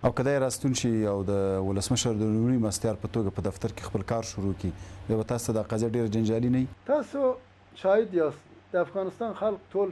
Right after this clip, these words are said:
Speaker 2: شاهد یاست. دوی که درې کاله مخکې، مخ له، له دې چې ما ته سره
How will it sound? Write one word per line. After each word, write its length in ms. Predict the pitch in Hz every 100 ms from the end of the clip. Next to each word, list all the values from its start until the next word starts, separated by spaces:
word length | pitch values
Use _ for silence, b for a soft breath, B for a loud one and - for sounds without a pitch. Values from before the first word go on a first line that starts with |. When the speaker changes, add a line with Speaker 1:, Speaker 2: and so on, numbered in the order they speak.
| -
Speaker 2:
شاهد 320 | 175 175 165
یاست. 280 | 139 123 - - - - - - -
دوی 240 | 208 214 208 202
که 340 | 180 185 180 - B B
درې 140 | 175 202 196
کاله 260 | 185 170
مخکې، 460 | 165 180 185 - 156 143 - - - 143 151
مخ 220 | 196 220 -
له، 220 | 180 180 175 170 185 175 175
له 80 | 165 156
دې 100 | 180 -
چې 80 | 160 160
ما 120 | 170
ته 140 | 165 170 175
سره 220 | 160 156